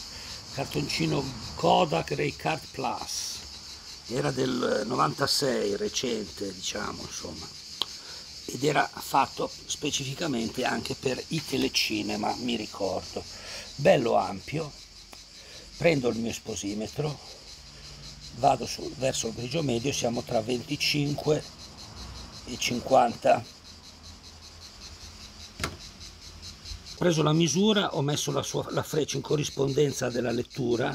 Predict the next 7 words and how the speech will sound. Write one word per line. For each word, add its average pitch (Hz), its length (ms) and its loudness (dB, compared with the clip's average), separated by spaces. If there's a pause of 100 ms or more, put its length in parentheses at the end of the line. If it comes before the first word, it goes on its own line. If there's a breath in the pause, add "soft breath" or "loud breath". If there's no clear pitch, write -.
tra 117 180 -2
venticinque 110 840 -2
e - 80 -4
cinquanta, 113 840 0 (560 loud breath)
vado 147 300 6
a 135 40 6
leggere 110 680 2